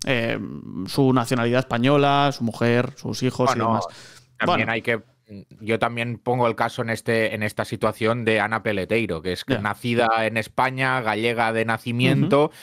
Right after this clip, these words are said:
Speaker 2: pero no es española para mucha gente.
Speaker 1: Cos-,
Speaker 2: Y
Speaker 1: cosa
Speaker 2: representa,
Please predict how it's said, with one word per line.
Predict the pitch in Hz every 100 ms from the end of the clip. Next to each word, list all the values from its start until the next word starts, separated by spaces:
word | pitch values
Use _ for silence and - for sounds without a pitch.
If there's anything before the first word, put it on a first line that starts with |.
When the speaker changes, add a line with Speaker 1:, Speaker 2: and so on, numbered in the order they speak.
| - _ _
Speaker 2:
pero | - 131 135 151 135
no | 127 127
es | 123
española | 131 - 120 117 123
para | 123 113
mucha | 104 104 113
gente. | 92 82 95 - _ _ _ 107 - -
Speaker 1:
Cos-, | 147 123
Speaker 2:
Y | 131
Speaker 1:
cosa | 120
Speaker 2:
representa, | 135 131 127 131 -